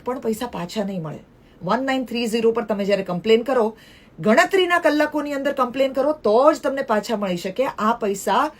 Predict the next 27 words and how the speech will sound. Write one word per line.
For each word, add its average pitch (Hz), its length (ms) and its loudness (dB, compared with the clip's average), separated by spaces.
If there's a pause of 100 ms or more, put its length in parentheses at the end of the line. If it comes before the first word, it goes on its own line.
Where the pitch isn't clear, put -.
(280)
ભારતના 220 560 2
અલગ 254 400 2
અલગ 277 220 2
પાંત્રીસ 202 680 -2
એકાઉન્ટ્સની 269 680 0
અંદર 208 260 2
ટ્રાન્સફર 185 460 -4
કરવામાં 165 440 -4
આવ્યા 151 180 -2
છે. 320 240 -4 (280)
એમાંનું 240 280 2
એક 277 220 2
એકાઉન્ટ 240 360 2
સુરતના 240 720 0 (300)
એક, 254 380 6
અ, 226 220 8
હીરા 226 300 6
ઘસુનું 208 500 2
હતું, 262 220 -6
જેણે 226 340 2 (240)
અમુક 320 460 2
પર્સન્ટના 247 560 4
કમિશન 214 440 -2
માટે 190 280 -2
થઈને 196 580 -2
આ 190 80 -4
કરેલું, 180 480 -2